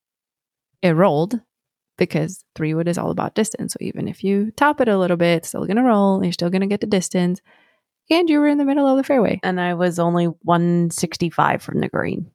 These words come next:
Speaker 1: Yeah.
Speaker 2: And I just missed the green. I was in the fringe. Like,
Speaker 1: Yes.
Speaker 2: and that's it.
Speaker 1: Up and down, made a par. Boom. But with the one in the desert, now you're getting into that shot where you're just like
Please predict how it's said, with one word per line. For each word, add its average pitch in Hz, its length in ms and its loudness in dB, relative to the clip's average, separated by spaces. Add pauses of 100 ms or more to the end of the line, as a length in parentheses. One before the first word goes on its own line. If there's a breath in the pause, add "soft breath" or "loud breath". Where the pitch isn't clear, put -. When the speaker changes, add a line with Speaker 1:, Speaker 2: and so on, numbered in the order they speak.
Speaker 1:
Yeah. - 180 -2
Speaker 2:
And 175 220 0
I 160 320 2 (200)
just 170 260 0
missed 160 360 -2
the 170 100 -2
green. 160 300 -4
I 165 60 2
was 165 120 2
in 170 80 2
the 160 60 0
fringe. - 560 -6 (420)
Like, - 140 -2
Speaker 1:
Yes. - 340 -2 (360)
Speaker 2:
and 185 160 2
that's 170 240 2
it. 147 180 -10 (220)
Speaker 1:
Up 196 140 -2
and 202 120 0
down, 185 200 0
made 175 100 -4
a 170 40 -8
par. - 280 -12 (100)
Boom. - 240 -4 (420)
But 185 180 2
with 185 140 2
the 180 100 0
one 180 180 2
in 175 80 0
the 165 80 -2
desert, 196 480 0
now 170 180 -6
you're 170 140 -8
getting 170 280 -6
into 165 220 -8
that 160 180 -10
shot 196 500 -2
where 175 160 -6
you're 165 120 -6
just 180 220 -10
like - 300 -10